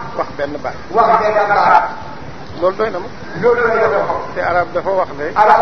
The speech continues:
Speaker 2: dafa wax ne.
Speaker 1: Ki la jottali moo la xas.
Speaker 2: Ki la jottali kan moo la xas.
Speaker 1: Kenn xasu la lu may ki la jottali.
Speaker 2: Kenn xasu la lu may ki la jottali mooy dëgg.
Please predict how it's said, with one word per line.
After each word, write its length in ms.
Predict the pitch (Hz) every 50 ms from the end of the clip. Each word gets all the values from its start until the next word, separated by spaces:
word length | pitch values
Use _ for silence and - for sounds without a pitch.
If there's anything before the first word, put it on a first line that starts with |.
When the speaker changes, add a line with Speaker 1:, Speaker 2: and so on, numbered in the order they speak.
| 233 226
Speaker 2:
dafa 200 | 226 226 226 233
wax 320 | 226 220 226 226 226 220
ne. 140 | - - - - -
Speaker 1:
Ki 80 | 190
la 100 | 196 196 196
jottali 380 | - 185 175 - 180 180 175
moo 160 | 170 170 170 165
la 100 | 156 -
xas. 180 | - 135 139 - - - - -
Speaker 2:
Ki 80 | 233 247
la 100 | 254 254
jottali 440 | 254 254 254 254 254 247 233 226 220
kan 140 | - 240 226 208
moo 120 | 226 240 226
la 120 | 233 226
xas. 300 | 220 214 214 208 214 - - - - - - - - - - - - - - - - - - -
Speaker 1:
Kenn 160 | 190 208 208 196 -
xasu 220 | 196 185 - 185 175
la 80 | 170 175
lu 120 | 170 175
may 180 | 170 170 170 -
ki 120 | - 175
la 100 | 165 165
jottali. 340 | 156 160 151 135 - 135 131
Speaker 2:
Kenn 220 | 127 262 277 - - - -
xasu 220 | - - - 233 226
la 80 | 233 240
lu 100 | 233 226 226
may 140 | 233 226
ki 140 | - 233 233 233
la 180 | 226 226 226
jottali 360 | 214 220 214 214 214 208 190 185
mooy 280 | 196 196 190 196 196
dëgg. 200 | - 185 190 -